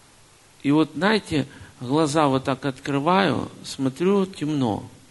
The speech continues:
на улице. Я говорю, что на работу? Она говорит, нет,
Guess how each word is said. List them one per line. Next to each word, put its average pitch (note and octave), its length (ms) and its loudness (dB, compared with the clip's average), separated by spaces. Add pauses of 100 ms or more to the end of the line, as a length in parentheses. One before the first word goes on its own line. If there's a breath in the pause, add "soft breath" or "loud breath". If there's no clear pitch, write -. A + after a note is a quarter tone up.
(120)
на A2 140 -8
улице. G#2 500 -8 (920 soft breath)
Я B2+ 200 -2
говорю, B2+ 180 -2
что B2+ 260 -4
на A#2+ 160 -2
работу? B2 600 -6 (1300)
Она B2+ 100 -6
говорит, C3 280 -4
нет, A2 260 -4